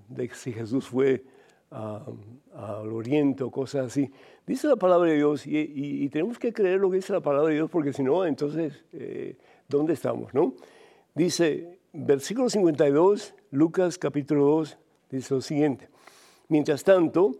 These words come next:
Jesús crecía en sabiduría, en edad y en gracia ante Dios y ante los hombres. ¿Dónde?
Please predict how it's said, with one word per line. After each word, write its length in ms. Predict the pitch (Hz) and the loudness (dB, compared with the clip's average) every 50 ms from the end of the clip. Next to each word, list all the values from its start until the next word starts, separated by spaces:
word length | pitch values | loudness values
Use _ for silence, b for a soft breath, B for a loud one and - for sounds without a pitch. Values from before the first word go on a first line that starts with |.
| - - _ | -10 -20 _
Jesús 560 | _ - - 143 127 - - 226 247 226 - - | _ -2 -2 -2 0 0 0 0 0 -2 -4 -8
crecía 720 | - 180 185 175 - - - 196 202 180 165 156 151 - - | -2 0 0 0 0 -2 -2 0 2 4 4 4 4 2 2
en 220 | - 180 214 233 | 4 4 4 2
sabiduría, 760 | 240 - - 233 214 202 185 170 175 175 175 170 165 165 156 160 151 | 0 -2 -4 -2 -2 -2 2 4 4 4 6 6 6 4 4 2 0
en 160 | 143 151 151 | 2 2 4
edad 360 | 151 147 147 160 170 185 190 180 | 4 4 4 4 4 4 2 0
y 160 | 180 - 160 | 0 2 2
en 220 | 156 151 143 139 127 | 4 4 4 4 2
gracia 640 | 139 139 143 135 135 131 - 175 202 233 269 269 269 B B B B B B B B | 2 2 2 2 0 -2 -4 0 2 4 2 2 0 B B B B B B B B
ante 300 | 139 135 131 - 135 127 | 2 2 2 2 2 2
Dios 300 | 131 147 160 175 170 - | 4 4 4 2 2 0
y 20 | 180 | 0
ante 180 | 175 165 170 | 0 0 0
los 200 | 165 165 165 - | -2 -2 0 0
hombres. 420 | 180 185 165 135 139 123 107 123 123 | 0 0 0 0 -2 -4 -4 0 2
¿Dónde? 640 | 170 190 185 165 143 131 135 165 214 302 302 - | 4 4 6 4 4 4 4 4 4 4 2 -4